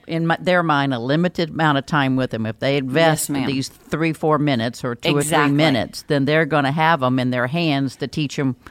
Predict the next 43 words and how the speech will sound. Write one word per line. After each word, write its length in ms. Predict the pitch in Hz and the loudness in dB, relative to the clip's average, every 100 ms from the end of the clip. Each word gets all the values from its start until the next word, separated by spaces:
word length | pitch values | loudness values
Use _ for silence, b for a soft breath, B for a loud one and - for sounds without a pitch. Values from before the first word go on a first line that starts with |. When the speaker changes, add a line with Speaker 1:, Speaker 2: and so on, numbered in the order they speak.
| B B B | B B B
Speaker 1:
for 120 | - 156 | 0 2
the 80 | |
Speaker 2:
Yes. 80 | 147 | 4
Speaker 1:
rest 260 | 123 117 - | 2 0 -4
of 60 | |
the 100 | 113 | -6
time. 320 | 110 151 120 - | -2 0 0 2
Speaker 2:
And, 200 | 247 - | 0 2
and 140 | 254 277 | 2 4
I 140 | 349 | 4
have 180 | 339 240 | 4 2
a 60 | 180 | 2
teacher 380 | 214 190 196 | -2 -2 0
that 160 | 156 - | 0 0
says 240 | - 185 | 2 2
it 120 | 160 131 | 0 0
like 240 | 151 147 | -2 -2
this. 280 | 147 120 - | -6 -6 -2
I 20 | |
mean, 100 | 160 | 0
I 160 | 160 196 | 0 -2
can't, 340 | - 214 - 104 | -2 -4 -4 -4
I 240 | 110 175 | 0 2
quote 380 | 160 - 214 190 | 0 -2 -2 -2
him 180 | 185 165 | -2 -2
all 160 | 160 165 | 0 -2
the 80 | |
time. 280 | 160 147 135 | -4 -6 -6
He 280 | 135 262 277 | -4 -2 0
says, 560 | - 196 165 156 151 175 | 0 2 2 2 0 -2
"Used 320 | 254 294 - | 0 0 -2
to, 380 | 214 196 185 185 B B B - | 0 0 0 -4 B B B 2
I 160 | 196 | 2
would 200 | 226 208 | 4 2
spend 400 | 196 - 190 165 | 0 -2 0 0
forty-five 760 | 151 - 220 247 240 226 214 196 | -4 -4 0 0 0 2 4 4
minutes 400 | 190 156 - - | 2 0 0 -2
trying 300 | - 170 170 | 2 2 2
to 60 | 151 | 2
get 200 | 160 156 | 2 2
'em 120 | 151 | 2
for 140 | 160 | 0
ten 400 | - 151 101 113 | -2 -2 -2 -8